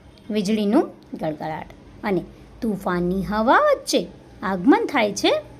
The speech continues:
વરસાદનું. નંબર ત્રણ, વરસાદની પ્રથમ હેલીથી પૃથ્વીમાં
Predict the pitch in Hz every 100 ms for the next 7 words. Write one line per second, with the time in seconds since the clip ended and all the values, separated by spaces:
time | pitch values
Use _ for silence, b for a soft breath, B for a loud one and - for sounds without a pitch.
0 | - 208 202 180 220 196 170 180 185 185
1 | _ - 196 202 196 311 - B B B
2 | - 214 214 - 208 190 170 196 202 226
3 | 214 311 349 320 330 320 320 359 320 -
4 | - - - - 220 170 - 214 170 165